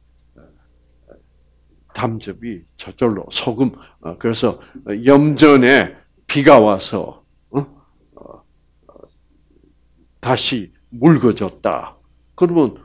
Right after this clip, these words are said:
어, 결정체로 변했던 소금이 어떻게 해요? 다시 녹을 수밖에 없듯이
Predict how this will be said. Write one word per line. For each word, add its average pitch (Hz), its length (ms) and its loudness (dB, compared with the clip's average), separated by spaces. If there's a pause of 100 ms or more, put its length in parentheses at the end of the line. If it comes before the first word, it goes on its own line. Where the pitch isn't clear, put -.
(160)
어, - 380 -12
결정체로 139 800 2
변했던 127 520 -2
소금이 113 520 -8
어떻게 104 280 -16
해요? 69 180 -16 (640)
다시 113 360 -10
녹을 110 380 -4
수밖에 135 500 -10
없듯이 101 960 -8